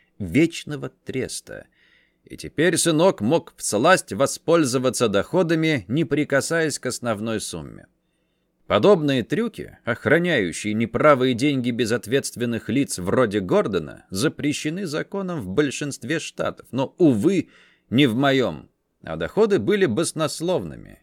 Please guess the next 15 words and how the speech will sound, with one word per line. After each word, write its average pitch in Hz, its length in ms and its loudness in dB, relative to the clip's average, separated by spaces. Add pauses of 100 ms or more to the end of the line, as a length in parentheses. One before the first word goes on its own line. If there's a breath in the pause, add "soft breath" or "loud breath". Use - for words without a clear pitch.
и 110 160 0
ни 95 320 -2
одна, 175 460 -6
пусть 101 260 -6
даже 120 260 2
самая 170 360 0
малая 120 360 4
часть 123 360 0
этих 90 300 -2
денег 175 380 0
не 139 140 0
могла 170 400 2
уйти 165 440 2
на 190 200 0
сторону 185 500 -4